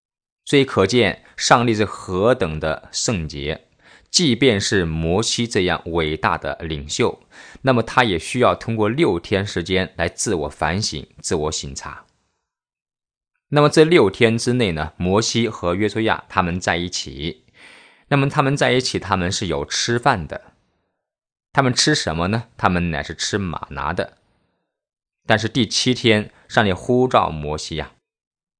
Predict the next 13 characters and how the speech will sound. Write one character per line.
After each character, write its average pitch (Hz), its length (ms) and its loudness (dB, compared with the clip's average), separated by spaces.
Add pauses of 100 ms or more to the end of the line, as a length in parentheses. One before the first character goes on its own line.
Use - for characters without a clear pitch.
(260)
于 117 100 0
是 123 140 4
摩 101 220 4
西 107 440 0
就 101 180 0
到 90 220 6
上 95 360 2
帝 110 100 -2
那 82 180 -2
里 69 120 -10
去。 - 280 -16 (1300)
那 110 140 -2
么 98 200 2